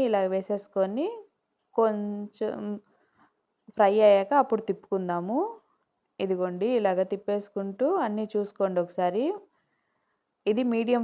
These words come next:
ఫ్లే-, ఫ్లేమ్‌లో పెట్టుకొని చేసుకోండి. ఇదిగోండి, గులాబ్ జాములన్నీ గోల్డెన్ బ్రౌన్ కలర్‌లోకి వచ్చినాయి కదా. ఇప్పుడు వీటినన్నిటినీ పాకంలోకి వేసుకుందాము.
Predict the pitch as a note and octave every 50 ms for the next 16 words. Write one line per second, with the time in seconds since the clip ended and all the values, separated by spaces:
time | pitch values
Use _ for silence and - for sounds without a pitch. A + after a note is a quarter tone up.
0 | A3+ - G#3+ G3+ G3 G3 F#3+ G3+ G3+ - A3 G#3 G#3 G3+ G3+ G3+ G3+ G3+ G3+ G3
1 | F#3 F3+ F3+ - - G#3 A3 D4 D#4+ - A#3+ G#3 G3 - - - F#3 F3 F3 F3
2 | G3 B3 D#4+ A4 B4+ - _ _ _ _ _ _ _ _ _ _ _ _ _ _
3 | _ _ _ _ _ _ _ _ _ _ _ - G#3+ G#3+ G3 G3 F#3+ F#3+ F#3 F#3
4 | G3+ G#3 G#3+ G#3+ G#3 F#3+ G#3+ G#3 G#3 F#3+ F#3+ G3 F#3+ G3 G#3 A3+ C4+ E4 G#4 A#4
5 | - - _ _ _ _ _ _ _ - G3+ G#3+ G#3 G#3+ - A3 G#3+ F3 G3 G3
6 | G3 G3 G3+ G3 - F#3+ F#3 F#3 F3+ F#3 F#3 F#3 F#3+ F#3+ F#3+ F#3 F#3 F3+ - -
7 | G3 F#3+ F#3 F3 F3 F#3 F3+ F3 G#3+ B3+ D#4+ F#4 - - _ _ _ _ _ _
8 | _ _ _ _ _ _ _ _ _ _ _ _ _ _ _ _ _ _ _ _
9 | _ _ _ _ _ _ _ _ _ _ _ _ _ G3 G3+ G#3 G3+ G3+ G3 G3+
10 | F#3+ F#3+ F#3+ G3 G3+ G#3 G3+ - G#3 G#3+ B3+ E4+ A4+ B4 A#4+ - - _ _ _
11 | _ _ A3 G#3 G3+ G#3 A3+ A3 G3+ G3 F#3 F3+ - F3+ E3+ F3+ F3+ E3+ - -
12 | - F3+ F3 F3 F3 E3+ F3+ G#3 C4